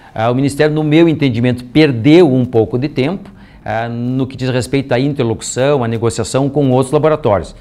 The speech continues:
Nós estamos se valendo, num primeiro momento, de duas vacinas, da Coronavac e da AstraZeneca. Nós sabemos que nós não temos matérias, matéria-prima no país, isso depende de importação, e isso tem todo um hiato de tempo ou um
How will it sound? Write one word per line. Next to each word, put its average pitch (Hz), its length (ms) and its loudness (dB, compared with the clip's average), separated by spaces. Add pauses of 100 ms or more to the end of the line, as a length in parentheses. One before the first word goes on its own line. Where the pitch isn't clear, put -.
(300)
Nós 143 220 2
estamos 156 320 0
se 147 120 -6
valendo, 131 380 0
num 175 280 2
primeiro 135 300 4
momento, 123 240 2
de 127 100 2
duas 120 320 4
vacinas, 165 520 -2 (300)
da 113 120 0
Coronavac 117 640 -2
e - 20 -6
da 110 180 0
AstraZeneca. 160 680 -4 (340)
Nós 147 220 2
sabemos 156 260 -2
que 156 100 -6
nós 147 240 0
não 156 220 0
temos 175 640 2
matérias, 127 540 -2 (200)
matéria-prima 120 680 -2
no 139 180 2
país, 143 480 -4 (160)
isso 123 200 -6
depende 117 380 -4
de 110 140 -4
importação, 156 680 -2 (440)
e 165 100 0
isso 185 260 -2
tem 190 300 -2
todo 196 400 2
um 185 400 2
hiato 156 440 2
de 151 100 -8
tempo 180 440 -2
ou 143 340 4
um 135 360 0